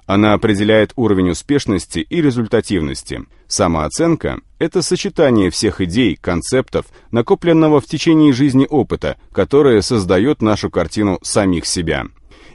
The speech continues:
Известно, что в среднем человек использует меньше десяти процентов своего потенциала. Некоторые исследователи утверждают, что эта цифра не превышает пяти процентов, а самые последние открытия в этой сфере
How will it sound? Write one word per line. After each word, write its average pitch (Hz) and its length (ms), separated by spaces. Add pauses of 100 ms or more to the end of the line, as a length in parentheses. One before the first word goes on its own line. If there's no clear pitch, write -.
Известно, 120 500
что 98 240
в - 60
среднем 180 340
человек 160 460
использует 156 580
меньше 143 400
десяти 139 460
процентов 110 560
своего 92 400
потенциала. 87 760 (280)
Некоторые 95 540
исследователи 127 720
утверждают, 131 720
что - 240
эта 120 220
цифра 139 340
не 135 140
превышает 143 560
пяти 170 380
процентов, 92 720
а 92 100
самые 170 400
последние 110 520
открытия 104 360
в 95 60
этой 98 180
сфере 82 440